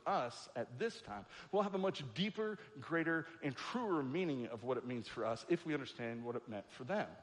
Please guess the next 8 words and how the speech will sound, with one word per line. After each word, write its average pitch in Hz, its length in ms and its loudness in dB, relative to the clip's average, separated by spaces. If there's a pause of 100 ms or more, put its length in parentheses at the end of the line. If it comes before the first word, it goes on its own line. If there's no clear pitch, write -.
(720)
So - 160 -2
with 156 160 4
that 165 140 4
in 156 100 0
mind, 170 380 2 (840)
let's 127 400 2
dig 151 200 2
in 160 340 -2